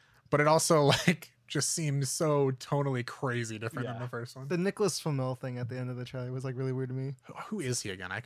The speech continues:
Speaker 2: He's
Speaker 1: forgot.
Speaker 2: the guy who made the Philosopher's Stone.
Speaker 3: Yeah.
Speaker 1: That's what it was.
Speaker 3: Like,
Speaker 1: I was like, "Man, what?" I'm like, "I should know. This
Speaker 2: Yeah.
Speaker 1: sounds so familiar," 'cause every Harry Potter character name has
Speaker 2: Yeah.
Speaker 1: such, like, an interesting name.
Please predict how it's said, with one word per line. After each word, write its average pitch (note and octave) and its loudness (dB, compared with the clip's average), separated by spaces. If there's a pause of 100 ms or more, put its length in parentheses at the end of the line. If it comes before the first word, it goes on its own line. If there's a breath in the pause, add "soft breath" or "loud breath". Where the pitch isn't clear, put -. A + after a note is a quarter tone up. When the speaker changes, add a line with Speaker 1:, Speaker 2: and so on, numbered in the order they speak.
Speaker 2:
He's C#3+ 4
Speaker 1:
forgot. F#2 2
Speaker 2:
the C#3 4
guy B2+ 6
who B2 4
made A2 0
the F#2+ -2
Philosopher's F2+ -8
Stone. - -12 (160)
Speaker 3:
Yeah. A#2+ -12 (100)
Speaker 1:
That's - -12
what G2 -12
it G2+ -12
was. F#2+ -10 (140)
Speaker 3:
Like, C#3+ -6
Speaker 1:
I F#3+ 2
was G#3 0
like, B2 -2
"Man, D#3 4
what?" E3+ 4
I'm E3+ 4
like, C#3+ 4 (200 loud breath)
"I D#3+ 4
should D#3 4
know. D3 6 (220 soft breath)
This E3+ 4
Speaker 2:
Yeah. - 0
Speaker 1:
sounds E3 4
so E3+ 4
familiar," D3 2
'cause D3 -6
every C#3 2 (300 soft breath)
Harry C#3+ 2
Potter B2 2
character A2+ -2
name G#2+ -6
has A#2 -6
Speaker 2:
Yeah. G2+ -2
Speaker 1:
such, - 0
like, G#2 -4
an G#2+ -6
interesting G#2+ -12
name. G#2 -14